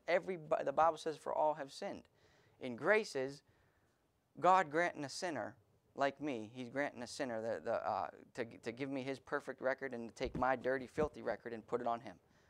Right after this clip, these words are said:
He died for my sins, okay? So that's, that's something about grace. God gives me grace. We go up in the judgment seat of Christ. We're tried for our service. What did we do for the Lord once we did, after we got saved?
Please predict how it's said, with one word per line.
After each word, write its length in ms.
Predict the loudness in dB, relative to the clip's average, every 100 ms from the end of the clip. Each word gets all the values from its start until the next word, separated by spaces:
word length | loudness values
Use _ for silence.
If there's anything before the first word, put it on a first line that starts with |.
| _
He 100 | -12
died 280 | -6 -4 -4
for 100 | -6
my 120 | -8
sins, 500 | -6 -6 -8 -12 -18 -18
okay? 260 | -10 -8 -6
So 160 | -6
that's, 260 | -4 -6 -10 _ _ _ -16
that's 140 | -6
something 240 | -4 -4
about 300 | 0 0 0
grace. 440 | 2 2 2 -6 -16 _ _ _ _ _ _
God 160 | 0 2
gives 180 | 0 -4
me 120 | -6
grace. 380 | 2 2 2 -2
We 100 | 0
go 160 | 6
up 160 | 6 6
in 200 | 0 -6
the 60 | -2
judgment 360 | 0 2 -2
seat 160 | -6 -6
of 100 | -2
Christ. 240 | -2 -2
We're 80 | -8
tried 300 | -2 0 0
for 160 | 0 -2
our 100 | 0
service. 560 | 4 4 4 -8 -16 _ -12
What 180 | -10
did 120 | -10 -10
we 100 | -8
do 160 | -8
for 140 | -8 -8
the 60 |
Lord 300 | -6 -4 -6 -10 _ _ _ _ -8
once 200 | -6 -6
we 80 | -2
did, 220 | -2 -2 0
after 280 | 0 0 -8
we 80 |
got 180 | -4 -4
saved? 460 | -4 -8 -10 -16